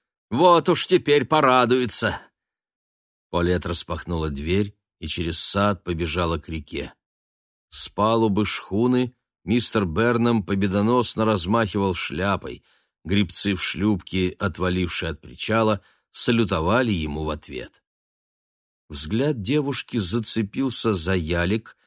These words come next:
который, видимо, отвязался от причала и теперь плыл по воле волн. Течением его вынесло на середину реки,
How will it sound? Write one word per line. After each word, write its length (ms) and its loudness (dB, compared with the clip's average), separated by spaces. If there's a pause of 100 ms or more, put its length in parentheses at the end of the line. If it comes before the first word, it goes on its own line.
(260)
который, 380 0
видимо, 380 2
отвязался 720 0
от 120 -2
причала 640 -2 (380)
и 120 -2
теперь 340 0
плыл 380 0
по 180 0
воле 320 2
волн. 640 0 (480)
Течением 580 0
его 300 2
вынесло 520 2
на 120 2
середину 540 2
реки, 520 0